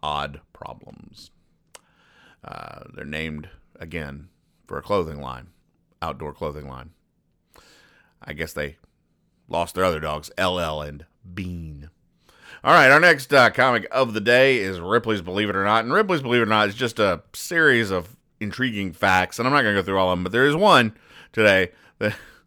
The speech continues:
that has, that states that, and it's got a picture of Winnie the Pooh with a, an X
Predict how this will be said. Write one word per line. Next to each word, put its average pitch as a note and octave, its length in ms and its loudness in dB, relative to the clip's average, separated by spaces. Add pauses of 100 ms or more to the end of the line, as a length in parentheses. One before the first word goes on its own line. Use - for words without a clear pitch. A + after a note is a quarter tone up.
(100)
that A2 120 -2
has, B2 280 4
that A2+ 200 -4
states B2+ 420 2
that, G#2 200 -4 (800)
and G2+ 140 -2
it's G2+ 120 -6
got D#3+ 120 6
a - 40 0
picture D3 260 2
of A2+ 80 0
Winnie C3+ 180 2
the F3 80 0
Pooh A2 420 4
with F#2+ 240 -2
a, G2 220 -2
an F#2+ 100 -6
X - 540 -2